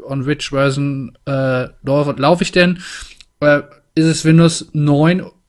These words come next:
also quasi Windows achtundneunzig, und dann ko-, sind die in den alten Modus zurückgefallen und teilweise reihenweise abgestürzt. Das hatten die,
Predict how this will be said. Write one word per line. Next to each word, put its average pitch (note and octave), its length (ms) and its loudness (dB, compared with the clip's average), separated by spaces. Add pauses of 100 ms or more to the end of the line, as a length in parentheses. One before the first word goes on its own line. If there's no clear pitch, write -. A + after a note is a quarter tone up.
(100)
also C#3+ 400 -4
quasi B2+ 480 -4
Windows B2+ 240 -4
achtundneunzig, D3 840 -2
und C#3 100 -6
dann C3+ 160 -2
ko-, C#3+ 400 -6
sind C#3+ 180 -6
die D3+ 60 -4
in D3 80 -4
den C3+ 100 -4
alten C#3 240 -2
Modus D#3+ 360 0
zurückgefallen B2+ 680 -4
und B2+ 100 -10
teilweise B2 460 -2
reihenweise A#2+ 420 -2
abgestürzt. A2 640 -8
Das G#2+ 160 -12
hatten A2 260 -8
die, - 120 -14